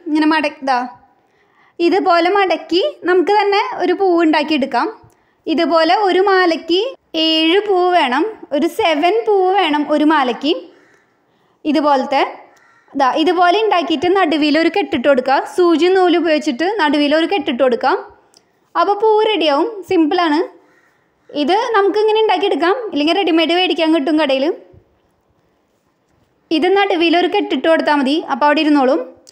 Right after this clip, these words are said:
എന്നിട്ട് ഹോട്ട് ഗ്ലൂ ഗൺ വെച്ചിട്ട് നമുക്ക് ഇതാ ഇത് ഒട്ടിച്ചു കൊടുക്കാം. അവിടെ ഗമ്മ് തേച്ചിട്ട് ഒട്ടിച്ചാൽ മതി. ആ, ഹോട്ട് ഗ്ലൂ ഗൺ ഇല്ലെങ്കിൽ അവിടെ തുന്നി പിടിപ്പിച്ചാലും മതി. അപ്പം അത് വെച്ച് ഒട്ടിച്ചു കൊടുക്കാം.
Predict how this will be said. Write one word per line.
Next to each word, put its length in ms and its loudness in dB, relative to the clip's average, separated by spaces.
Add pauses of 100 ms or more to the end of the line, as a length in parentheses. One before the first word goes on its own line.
(400)
എന്നിട്ട് 480 0
ഹോട്ട് 280 2
ഗ്ലൂ 240 2
ഗൺ 260 2
വെച്ചിട്ട് 320 0
നമുക്ക് 360 2
ഇതാ 340 0 (400)
ഇത് 180 2
ഒട്ടിച്ചു 380 0
കൊടുക്കാം. 380 0 (1300)
അവിടെ 200 2
ഗമ്മ് 340 4
തേച്ചിട്ട് 300 0
ഒട്ടിച്ചാൽ 360 0
മതി. 340 0 (1120)
ആ, 180 -2
ഹോട്ട് 320 2
ഗ്ലൂ 140 4
ഗൺ 260 2
ഇല്ലെങ്കിൽ 240 2
അവിടെ 160 2
തുന്നി 280 0
പിടിപ്പിച്ചാലും 540 0
മതി. 240 0 (720)
അപ്പം 140 -4
അത് 100 2
വെച്ച് 240 -2
ഒട്ടിച്ചു 280 0
കൊടുക്കാം. 320 0